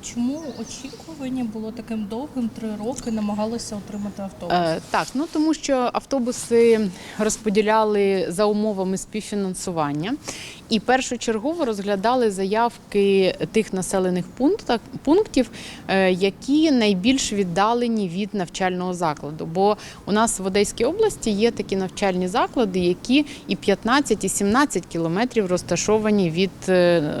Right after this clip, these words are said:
Speaker 2: основного навчального закладу. Тому, звичайно, там, де була найбільша потреба, і найбільше сіл,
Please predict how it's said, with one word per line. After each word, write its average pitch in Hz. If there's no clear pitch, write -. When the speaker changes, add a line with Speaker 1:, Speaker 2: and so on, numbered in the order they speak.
Speaker 2:
основного 190
навчального 170
закладу. 160
Тому, 220
звичайно, 262
там, 202
де 175
була 175
найбільша 175
потреба, 359
і 185
найбільше 202
сіл, 262